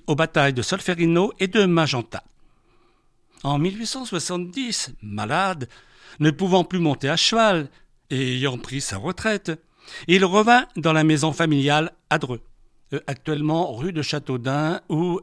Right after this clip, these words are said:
est la, hum, l'agglomération. Quand débuta la guerre franco-prussienne, le maire Battardon le désigna comme commandant de la garde nationale sédentaire. À la tête de huit cents volontaires,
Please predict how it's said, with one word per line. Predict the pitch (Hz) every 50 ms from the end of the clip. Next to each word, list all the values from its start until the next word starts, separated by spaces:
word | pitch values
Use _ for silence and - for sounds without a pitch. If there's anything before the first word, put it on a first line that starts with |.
| - -
est | 156 160 170 180 190
la, | 190 175 156 151 143 135 131 131 127 127 123 120 120 120 117 117 117 113
hum, | 113 113 113 110 110 117 131 - -
l'agglomération. | 143 139 131 143 143 139 131 120 120 - - - - - - - - _ _ _ _
Quand | - 214 233 240 226 226 214 185 _ -
débuta | 143 131 180 185 175 190 180 - - 196 202 220 214 208 -
la | 131 143 151
guerre | 147 - 147 143 143 143 143 123 -
franco-prussienne, | - - 143 143 147 139 - 147 147 147 143 - - - - 147 156 - - - 226 214 202 202 190 185 170 - - - - - - - _ _ - - - - - -
le | - 160 185
maire | 196 208 214 202
Battardon | 170 190 185 - 208 202 202 202 240 254 233
le | 190 151
désigna | 147 180 190 170 - 185 175 170 170 180
comme | 175 - 135 120
commandant | - 143 131 131 127 127 160 170 185
de | 170 147 135 139
la | 131 131 127
garde | 127 147 156 170 175 - 139
nationale | 135 147 143 - - - 135 127 127 127 147 156 143 -
sédentaire. | - - 180 190 175 151 - - 104 92 92 - - - - - - - _ _ _ _ _ _ _ _ - _ - - _ _ _ _ _ _ _ _ -
À | 165
la | 185 180
tête | 180 220 220 202 147 107
de | 143 127
huit | 107 107 123 175 208
cents | - - 220 208
volontaires, | 175 170 156 147 147 - - 123 113 123 135 143